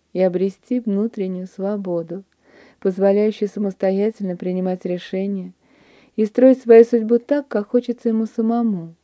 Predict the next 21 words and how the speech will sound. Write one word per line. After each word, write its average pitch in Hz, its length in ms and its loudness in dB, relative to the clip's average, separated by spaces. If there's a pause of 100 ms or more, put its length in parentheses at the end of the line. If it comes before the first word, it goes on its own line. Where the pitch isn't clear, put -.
(120)
а 175 100 -6
не 185 100 -2
его 185 180 -2
родственникам, 180 840 -6
друзьям, 170 640 -6
начальникам, 165 960 -10
властям. 165 760 -12 (1400)
Зачастую 269 600 2
такого 247 380 4
человека 247 500 6
называют 226 460 2
своевольным, 190 1080 0
эгоистом, 185 920 -4 (100)
странным, 190 640 -4
ненормальным. 180 920 -6 (720)
Другими 247 460 4
словами, 262 580 4
он 220 120 0
подвергается 233 720 4
всяческому 240 680 0
осуждению, 190 960 -2